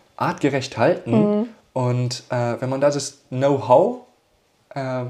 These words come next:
Speaker 1: erwirbt, weil man sich einfach ein bisschen reinfuchst und, äh, schlau macht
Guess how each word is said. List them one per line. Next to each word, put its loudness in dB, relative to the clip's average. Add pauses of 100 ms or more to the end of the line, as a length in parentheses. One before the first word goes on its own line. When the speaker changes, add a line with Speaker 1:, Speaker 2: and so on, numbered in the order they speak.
(100)
Speaker 1:
erwirbt, 0
weil -2
man -2
sich -2
einfach -2
ein -4
bisschen -4
reinfuchst -4
und, -6
äh, -4
schlau 2
macht 0